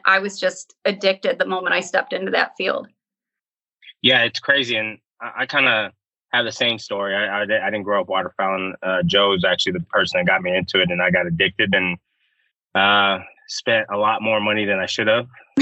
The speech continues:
Speaker 2: that first season. So, um, so as far as, uh, let, your experience, you said it was your first season last year. How,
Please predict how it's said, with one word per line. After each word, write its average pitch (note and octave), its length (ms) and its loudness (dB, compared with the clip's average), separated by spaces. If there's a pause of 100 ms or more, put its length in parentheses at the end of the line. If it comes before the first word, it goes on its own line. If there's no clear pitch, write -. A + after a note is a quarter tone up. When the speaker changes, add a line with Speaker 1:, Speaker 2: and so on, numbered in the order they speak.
Speaker 2:
that G2+ 140 0
first - 260 -4
season. A#2 340 0 (160)
So, G#2 260 0 (680)
um, G#2 500 2 (420)
so C#3 180 2
as C3 120 0
far D#3 220 4
as, C3 100 -2
uh, C3 160 -16 (140)
let, C#3 200 -4
your B2 200 -4
experience, B2 500 -4
you A#2 80 -12
said B2+ 160 -2
it A#2 60 -4
was G#2+ 100 -8
your G#2 80 -10
first A2+ 260 -6
season G#2+ 260 -2
last A2 240 -2
year. G2 120 -2
How, A#2 100 2